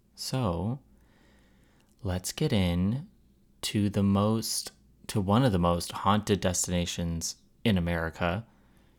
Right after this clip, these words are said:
the Queen Mary. And I don't know if any of you guys know this, but the Queen Mary is currently docked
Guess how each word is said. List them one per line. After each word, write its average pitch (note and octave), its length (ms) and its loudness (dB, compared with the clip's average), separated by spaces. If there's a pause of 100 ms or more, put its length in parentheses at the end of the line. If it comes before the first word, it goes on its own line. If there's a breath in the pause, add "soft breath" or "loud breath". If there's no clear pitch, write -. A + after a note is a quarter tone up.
(400 soft breath)
the G#2+ 100 -4
Queen A2 480 2
Mary. G2+ 560 -2 (1400 soft breath)
And A#2 120 0
I A#2+ 40 4
don't C3 140 2
know E3 120 4
if - 180 -8 (1400)
any A#2+ 180 6
of G#2 80 4
you G2+ 80 2
guys F#2 300 2
know F#2+ 120 2
this, F2 220 2
but F#2+ 160 -4
the - 60 -6
Queen B2 260 0
Mary G2 300 4
is F2 100 -4
currently F2+ 460 -2
docked E2 580 -6